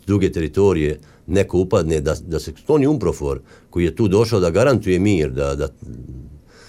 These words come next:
zagovara mir, da se skloni, da oni prođu, uđu, napadnu i kažem, eto, sretna okolnost, iako je bilo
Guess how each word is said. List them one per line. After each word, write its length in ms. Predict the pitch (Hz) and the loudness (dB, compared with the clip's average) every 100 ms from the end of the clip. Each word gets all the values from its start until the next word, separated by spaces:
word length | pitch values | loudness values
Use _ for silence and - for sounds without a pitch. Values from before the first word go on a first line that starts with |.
| - | -4
zagovara 680 | 92 85 113 156 139 107 | -2 2 4 6 6 4
mir, 280 | 95 127 117 | 4 4 2
da 80 | 78 | 0
se 140 | - | -8
skloni, 380 | - - 170 107 | -6 0 2 4
da 120 | 87 | 2
oni 200 | 90 92 | 0 0
prođu, 480 | 78 143 151 123 95 | 0 2 4 2 2
uđu, 440 | 127 139 90 98 - - - - - - - - - - | 2 2 0 -2 -2 -8 -20 -20 -20 -20 -20 -20 -20 -8
napadnu 720 | 78 117 117 117 92 92 85 71 | 0 0 2 2 2 0 0 -4
i 100 | 78 | -6
kažem, 420 | 98 98 78 78 | -2 0 0 -2
eto, 220 | 82 - | -2 -4
sretna 360 | - 95 90 82 | -4 -4 -2 -4
okolnost, 480 | 76 85 92 80 - | 0 0 0 -2 -2
iako 320 | 87 73 82 | -2 -2 -2
je 60 | 78 | 0
bilo 320 | 87 82 | 0 0